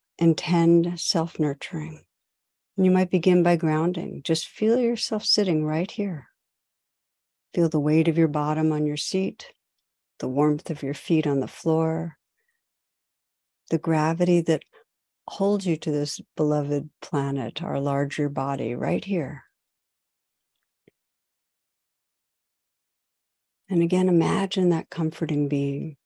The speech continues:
Look at the image and the felt sense of that being and sense close in. Eyes that are caring. Hear the words that are comforting.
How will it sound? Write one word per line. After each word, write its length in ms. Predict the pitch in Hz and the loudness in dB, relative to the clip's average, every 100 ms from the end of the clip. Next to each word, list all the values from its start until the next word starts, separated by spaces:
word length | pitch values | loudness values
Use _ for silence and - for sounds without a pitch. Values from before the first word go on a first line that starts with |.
| _ _ _ _ _ _ _ _ - | _ _ _ _ _ _ _ _ -6
Look 200 | 175 226 | -2 0
at 80 | 220 | 2
the 140 | 202 | 2
image 500 | 196 185 180 156 139 | 4 4 4 2 -2
and 80 | 147 | -4
the 60 | 143 | -4
felt 340 | - 180 180 | -4 -6 -4
sense 460 | - - 156 151 - | -2 0 2 0 -2
of 120 | 143 | -4
that 220 | 135 - | -6 -6
being 380 | - 143 143 143 | -4 -2 -2 -4
and 140 | 151 | -4
sense 480 | - 156 156 - - _ - - _ _ _ _ _ - | -4 0 0 -2 -12 _ -20 -20 _ _ _ _ _ -18
close 500 | - 202 196 196 - | -2 2 2 0 -2
in. 480 | 151 - - 156 147 _ _ _ _ _ _ _ _ _ _ _ _ _ _ _ _ _ _ _ _ _ _ _ _ _ _ _ _ _ _ _ _ _ _ _ _ - | -4 -6 -10 -16 -20 _ _ _ _ _ _ _ _ _ _ _ _ _ _ _ _ _ _ _ _ _ _ _ _ _ _ _ _ _ _ _ _ _ _ _ _ -6
Eyes 420 | 151 151 156 151 | -2 0 0 0
that 120 | 156 | -2
are 80 | 151 | -2
caring. 680 | - 147 139 139 147 156 143 _ _ _ _ _ _ _ _ _ _ _ _ _ _ _ _ _ _ _ _ _ _ _ _ _ _ _ _ _ _ | -4 -6 -4 -4 -6 -8 -14 _ _ _ _ _ _ _ _ _ _ _ _ _ _ _ _ _ _ _ _ _ _ _ _ _ _ _ _ _ _
Hear 260 | - 190 180 | -2 2 4
the 80 | 165 | 4
words 540 | 151 151 156 156 - | 2 2 2 0 -2
that 100 | 151 | -6
are 60 | 156 | -6
comforting. 880 | - 151 151 165 147 147 151 143 | -4 -2 -2 -4 -4 -4 -4 -8